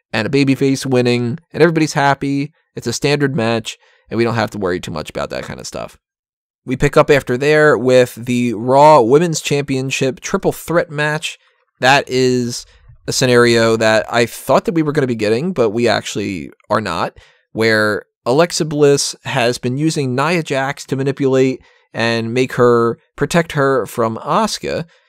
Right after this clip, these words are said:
who wins the women's battle, uh, women's Royal Rumble, and she gets her title shot, and she picks Alexa Bliss because she thinks that Alexa Bliss is not deserving of being a champion.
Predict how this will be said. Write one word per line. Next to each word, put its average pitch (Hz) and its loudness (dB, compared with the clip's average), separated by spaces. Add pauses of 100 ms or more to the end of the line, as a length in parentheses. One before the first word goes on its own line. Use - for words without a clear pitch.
(120)
who 107 -2
wins 123 0
the 107 -6
women's 139 0
battle, 123 2
uh, 113 2
women's 135 -2
Royal 131 4
Rumble, 123 2 (360)
and 113 -2
she 127 -2
gets 127 -4
her 139 0
title 127 2
shot, 143 0
and 120 -6
she 131 -4
picks - -4
Alexa 107 -4
Bliss 220 -2
because - -8
she 123 -4
thinks 120 -6
that 110 -2
Alexa 139 -2
Bliss 143 -2
is 120 -8
not 151 -4
deserving 151 0
of 127 -6
being 190 -2
a 120 -4
champion. 80 -10